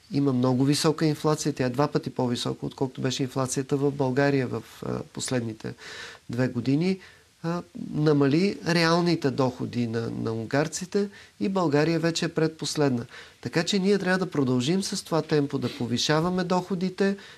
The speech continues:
да наваксваме. Вече сме на шейсет и два процента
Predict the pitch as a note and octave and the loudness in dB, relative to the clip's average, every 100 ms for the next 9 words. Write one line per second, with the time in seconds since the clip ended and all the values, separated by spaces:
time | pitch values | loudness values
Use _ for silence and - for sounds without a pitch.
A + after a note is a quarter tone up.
0 | _ C#3 B2+ A#2+ C#3 D#3+ - F3+ F#3 G3 | _ 0 0 2 2 0 -2 -2 0 0
1 | G3+ - - - _ D3 E3 - D#3+ D#3+ | 0 -6 -20 -20 _ -2 -2 0 0 2
2 | D3+ C#3+ C3+ B2 E3 E3 C#3+ D3 D3 C3+ | 2 2 0 2 4 4 4 0 0 -2
3 | - C#3+ C#3 - B2+ A#2+ | 2 2 2 2 2 2